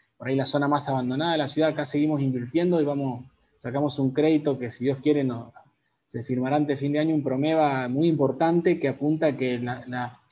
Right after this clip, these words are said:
la región más humilde de la ciudad, que nunca tiene infraestructura, también tenga su centro comercial y tenga la infraestructura para, para que sea estado de igualdad y, y todos se sientan parte de,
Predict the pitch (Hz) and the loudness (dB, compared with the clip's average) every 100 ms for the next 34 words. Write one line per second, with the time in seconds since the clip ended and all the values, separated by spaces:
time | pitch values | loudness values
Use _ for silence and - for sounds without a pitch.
0 | _ _ _ _ _ _ - 127 127 131 | _ _ _ _ _ _ -8 -4 -2 -2
1 | 131 160 180 175 151 - 147 190 226 208 | 0 4 6 6 2 2 6 6 8 8
2 | 175 160 151 165 143 143 170 175 170 185 | 8 6 4 4 4 4 2 2 0 0
3 | 160 156 165 196 185 151 190 202 175 165 | 0 0 4 4 4 2 4 4 4 2
4 | 156 147 135 160 156 147 131 127 127 165 | 2 -2 -2 -2 0 -2 -2 -4 0 2
5 | 180 190 - _ _ - 127 160 170 160 | 2 0 -10 _ _ -8 0 2 4 2
6 | 147 139 139 139 131 165 175 170 151 127 | 2 2 0 0 2 6 8 6 2 -2
7 | 123 117 117 117 156 139 156 156 143 135 | -2 -6 -8 -8 -6 -4 0 2 4 2
8 | 127 131 156 170 151 123 120 - 139 123 | 2 2 2 0 -2 -4 -8 -6 -6 -6
9 | 120 139 135 123 117 135 135 123 113 110 | -8 -6 -6 -6 -6 -6 -4 -6 -10 -14